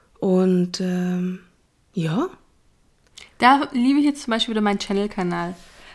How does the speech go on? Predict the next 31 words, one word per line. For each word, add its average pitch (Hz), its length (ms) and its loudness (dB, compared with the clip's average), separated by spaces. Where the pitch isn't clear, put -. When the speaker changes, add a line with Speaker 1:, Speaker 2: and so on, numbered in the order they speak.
Speaker 2:
Du 226 80 0
hast 233 140 -2
noch 233 160 0
gefragt, 220 500 0
ob 196 100 -2
ich 202 140 -6
mir 208 60 2
eine 196 140 2
Jahreskarte 220 1000 0
oder 202 240 -2
vielleicht 196 280 -6
eine 185 100 -6
Halbjahreskarte 226 880 -4
holen 220 240 -4
möchte. 220 320 -4
Und 202 160 -2
mein 196 220 0
Gefühl 208 320 -2
hat 196 100 -2
die 190 60 -4
ganze 208 260 -2
Zeit 190 140 -2
gesagt, 190 200 -6
"Ich 196 180 -6
weiß 170 300 0
nicht, - 300 -14
bringt 202 240 4
Speaker 1:
Mhm. 214 80 6
Speaker 2:
nix. - 360 2
Es, - 320 -8
äh, 208 380 4